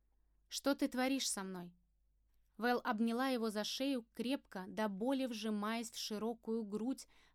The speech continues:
пряча слёзы в коричневой замше куртки.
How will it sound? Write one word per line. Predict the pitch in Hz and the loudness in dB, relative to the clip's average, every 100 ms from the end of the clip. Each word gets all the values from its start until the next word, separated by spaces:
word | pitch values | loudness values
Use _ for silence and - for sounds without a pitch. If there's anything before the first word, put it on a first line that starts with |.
| _ | _
пряча | 247 285 277 233 | 4 4 2 -2
слёзы | - 220 277 220 | 0 2 2 0
в | 180 | -4
коричневой | - 202 220 226 220 202 196 | -6 -4 -4 -4 -4 -4 -4
замше | 185 196 190 - | -4 -6 -6 -10
куртки. | - 202 180 - - 175 | -10 -10 -10 -12 -16 -16